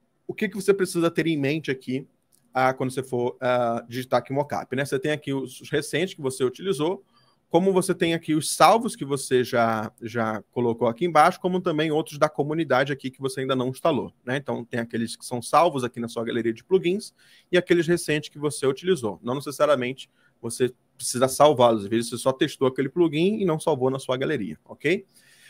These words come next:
Então, vamos começar pelo Artboard Mockups, que ele começa, que ele roda da seguinte maneira, né? Eu tenho aqui, então, vou, eu peguei aqui da, da comunidade do Figma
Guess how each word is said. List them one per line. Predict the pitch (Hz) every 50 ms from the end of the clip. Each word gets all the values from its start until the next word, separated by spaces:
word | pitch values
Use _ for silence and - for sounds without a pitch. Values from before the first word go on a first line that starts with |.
| - _
Então, | - 262
vamos | 302 320 302 -
começar | - 233 220 196 - 175 160
pelo | - 170 160 156 151
Artboard | 151 147 - - 120 113 123 127 127 120 113 117
Mockups, | 113 113 - 165 175 160 135 - - -
que | - 170
ele | 170 170
começa, | - 160 156 165 175 - - 180 180 151
que | - _ -
ele | 156 160 156
roda | 127 - 143 156 160 170
da | 160 165
seguinte | - - 151 131 147 185 185 -
maneira, | 180 185 170 131 107 101 98 - _ _ _ _ _ _ _ _ _ _ _ _ _ _ _ _ _ -
né? | 135 135 147 165 - _ _ _ _ _ _ _ _ _
Eu | - 165 175
tenho | 175 233 220 208
aqui, | 202 202 185
então, | 180 170 - 156 139 139 135 120 - - _ _ _ -
vou, | 101 135 139 143 131
eu | 131
peguei | 131 - 156 147 165 165
aqui | 156 - - - 131 135
da, | 120 120 123 120 - 120 -
da | 120 131 127
comunidade | - 135 127 127 127 123 117 123 139 131
do | 120 117
Figma | - - 135 143 131 117 113 107 -